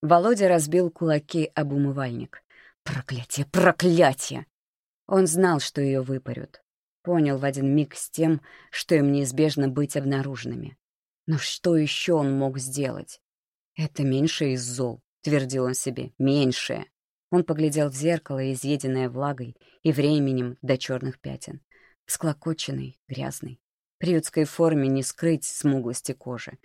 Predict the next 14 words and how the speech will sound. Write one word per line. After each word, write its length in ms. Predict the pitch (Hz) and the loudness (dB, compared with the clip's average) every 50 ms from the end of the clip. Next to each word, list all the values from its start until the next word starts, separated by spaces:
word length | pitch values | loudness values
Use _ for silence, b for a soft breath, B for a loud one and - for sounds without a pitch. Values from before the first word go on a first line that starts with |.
| b b b - | b b b 2
не 200 | 190 180 165 156 | 4 4 4 4
замаскировать 920 | 147 156 143 147 143 - - - 147 139 143 139 143 160 151 - - - | 2 2 2 2 0 -2 -2 -2 0 0 0 2 2 2 0 0 -2 -4
лукавство 680 | 131 135 131 - - 147 139 - - - - 127 127 123 | -4 -6 -4 -2 0 0 0 0 -4 -8 -6 -8 -8 -6
в 140 | 120 123 143 | -2 0 0
умных 340 | 139 131 123 120 117 - - | 2 2 2 0 -2 -6 -8
тёмных 420 | - - 120 120 120 117 120 120 | -6 -2 -2 0 0 -2 -4 -6
глазах. 640 | - 139 135 135 127 - 127 113 - - - - _ _ _ _ _ _ _ _ _ _ _ _ _ _ _ _ | -6 -4 -4 -4 -4 -4 -6 -8 -10 -14 -20 -20 _ _ _ _ _ _ _ _ _ _ _ _ _ _ _ _
Седая 360 | - - 208 185 185 180 170 165 | -8 -6 -2 2 2 2 2 2
прядь 380 | - 175 180 175 165 156 127 | 2 2 2 2 2 0 -2
белеет 440 | 127 143 143 143 151 151 143 - - | -2 -2 0 2 2 0 0 -2 -2
у 20 | |
виска 560 | 139 139 135 - - - - 160 151 139 131 - _ - | -4 -2 -4 -4 -4 -4 -2 -2 -2 -2 -4 -8 _ -6
насмешливым 720 | - 147 139 - - 147 143 139 - - 143 135 139 135 135 | -4 -2 -2 0 0 -2 -2 -2 -2 -4 -4 -2 0 0 -2
напоминанием 800 | 135 - 135 135 135 135 135 143 147 151 143 131 131 127 123 | -2 -2 -2 0 0 2 2 2 2 2 2 2 0 0 -2